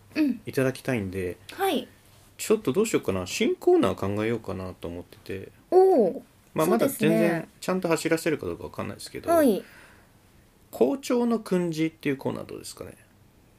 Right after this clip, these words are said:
Speaker 1: あー、朝礼の時とかの？
Speaker 2: はいはいはい。
Speaker 1: あ、
Speaker 2: こ-、
Speaker 1: いいですね。
Speaker 2: 校長がこういうことを言っていたっていう、まあ、その訓示の部分を
Speaker 1: はい。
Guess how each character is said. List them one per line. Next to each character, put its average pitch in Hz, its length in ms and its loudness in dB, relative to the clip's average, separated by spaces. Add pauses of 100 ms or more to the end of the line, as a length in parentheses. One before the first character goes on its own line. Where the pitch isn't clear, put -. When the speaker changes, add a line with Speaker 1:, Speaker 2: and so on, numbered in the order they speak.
(560)
Speaker 1:
あ 254 560 0
ー、 - 80 -16
朝 240 220 2
礼 240 300 4
の 226 160 2
時 226 140 -2 (120)
と 98 160 -6
か 165 120 -8
の？ 165 100 -8
Speaker 2:
は 202 60 0
い - 20 4
は - 0 -
い - 0 -
は 277 80 2
い。 - 40 -6 (440)
Speaker 1:
あ、 - 100 -2
Speaker 2:
こ-、 381 80 6
Speaker 1:
い 427 140 6
い - 40 2
で 269 80 0
す 247 160 -4
ね。 233 360 2 (320)
Speaker 2:
校 180 220 -2
長 175 160 0
が 180 80 2
こ 127 140 0
う 110 40 6
い 113 40 2
う 110 40 -2
こ 104 100 0
と 101 100 -2
を - 20 -2
言 90 140 -10
っ - 20 -14
て - 240 -10
い 98 80 -8
た 123 140 -4
っ 123 60 -8
て - 140 -18
い 92 40 -14
う、 - 20 -14
ま 80 80 -14
あ、 - 20 -16
そ - 120 -16
の - 60 -16
訓 127 200 -2
示 123 100 -2
の 127 60 0
部 120 120 2
分 101 200 -6
を - 260 -14
Speaker 1:
は 254 180 -2
い。 - 160 -2